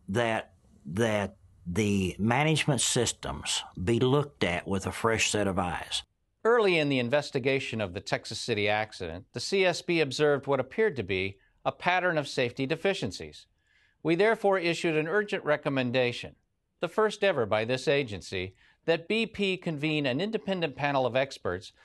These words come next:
Speaker 2: to study the safety culture of its five North American refineries.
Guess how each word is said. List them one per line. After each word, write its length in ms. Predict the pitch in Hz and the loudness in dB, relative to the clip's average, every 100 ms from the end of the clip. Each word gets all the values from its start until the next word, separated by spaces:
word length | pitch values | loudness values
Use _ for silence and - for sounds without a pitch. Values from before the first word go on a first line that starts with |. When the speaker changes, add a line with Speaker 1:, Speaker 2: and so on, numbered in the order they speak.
| - - | -20 -6
Speaker 2:
to 100 | 175 | -4
study 320 | - 214 202 | 0 2 2
the 140 | 185 | 2
safety 400 | 165 202 196 127 | 0 0 0 -2
culture 340 | - 113 104 127 | -2 -4 -2 -2
of 80 | 120 | -2
its 160 | 127 | -2
five 340 | - 147 147 135 | 2 2 2 0
North 240 | 143 139 | -2 -2
American 460 | 139 123 120 120 127 | -2 0 0 -2 -2
refineries. 720 | 135 156 151 120 78 71 | -2 0 0 0 -4 -10